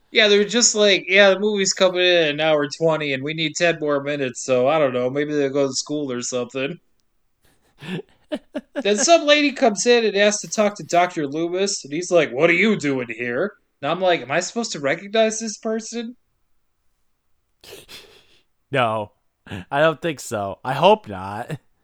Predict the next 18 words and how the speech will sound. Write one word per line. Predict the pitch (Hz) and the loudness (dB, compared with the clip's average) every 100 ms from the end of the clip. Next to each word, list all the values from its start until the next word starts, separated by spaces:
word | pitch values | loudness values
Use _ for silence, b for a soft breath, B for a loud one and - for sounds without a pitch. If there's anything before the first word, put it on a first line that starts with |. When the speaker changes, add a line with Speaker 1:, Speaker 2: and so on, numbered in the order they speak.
| _ - | _ -4
Speaker 1:
They | 226 | -2
go | 294 311 | 2 4
out | 311 269 | 4 2
into | 247 | 0
the | 226 | 0
hall, | 202 247 254 | 2 4 4
and | 220 | 2
he | 226 | 0
lights | 233 233 - | 0 0 0
up | 185 | -4
a | 165 | -4
cigarette | - 214 208 196 175 - | -2 0 2 0 0 0
for | 190 196 | -2 0
her, | 180 | -2
and | 160 | -4
she's | - 196 190 | -4 -6 0
like, | 196 180 165 - _ - | 2 2 0 -10 _ -4
"Listen, | 208 165 123 | -2 0 -2